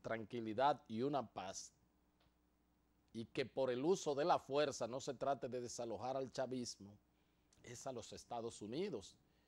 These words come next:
que con los problemas que tiene de desestabilización en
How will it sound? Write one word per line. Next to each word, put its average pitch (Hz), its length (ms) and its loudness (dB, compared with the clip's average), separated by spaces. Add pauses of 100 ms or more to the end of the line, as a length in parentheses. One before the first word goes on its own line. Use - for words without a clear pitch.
(640)
que 180 220 4
con 139 240 0
los 135 160 -2
problemas 143 560 2
que 135 120 -2
tiene 151 360 0
de 131 100 0
desestabilización 131 1400 4
en 147 460 0